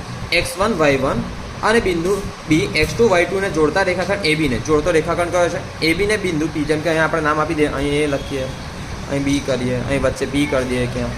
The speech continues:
પી એક્સ વાય એ એમ, એમ વન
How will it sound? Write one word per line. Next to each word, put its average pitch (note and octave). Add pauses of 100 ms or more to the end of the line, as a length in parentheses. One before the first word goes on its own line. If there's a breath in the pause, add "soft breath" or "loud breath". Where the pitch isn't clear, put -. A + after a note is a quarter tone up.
(600)
પી G3 (640)
એક્સ G3 (500)
વાય E3+ (260)
એ F#3+ (140)
એમ, G#3+ (160)
એમ G#3+
વન G3